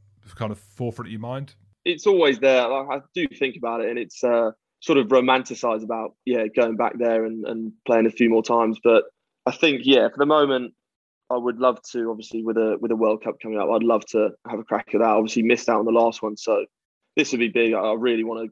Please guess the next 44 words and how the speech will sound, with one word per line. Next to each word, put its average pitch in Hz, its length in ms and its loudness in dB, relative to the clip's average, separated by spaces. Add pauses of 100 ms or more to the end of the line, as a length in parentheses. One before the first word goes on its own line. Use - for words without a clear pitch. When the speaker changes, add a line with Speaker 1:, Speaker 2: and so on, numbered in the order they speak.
(280)
Speaker 2:
go 113 100 -2
to 113 120 -8
one 117 100 -4
of 117 60 0
them 120 180 2
and, 117 100 -4
and 117 160 -4
obviously 117 480 -4 (340)
play 123 160 2
as 113 80 0
many 117 200 -4
times 113 240 -10
for 110 60 -18
Scotland 113 300 -4
as 110 40 -6
I 117 80 -6
can, 117 380 -2
'cause, 110 500 -10 (120)
I 120 60 -4
mean, 117 140 2
it's 107 120 -2
great. 113 220 4
It's - 180 -4 (340)
playing 113 200 2
international 113 460 -6
rugby 113 200 4
is 113 140 2
the 107 80 -4
pinnacle 113 540 0 (100)
of 110 80 -4
your 110 120 0
career. 117 360 4
So, 117 300 0 (320)
yeah, 123 200 2
I'd 110 120 -6
say 139 120 2
the 123 60 0
focus 127 320 0
is 113 120 -14
probably 117 240 -6
more 117 260 -2
on 117 100 -8
that. 120 240 -2 (480)
Whether 127 520 4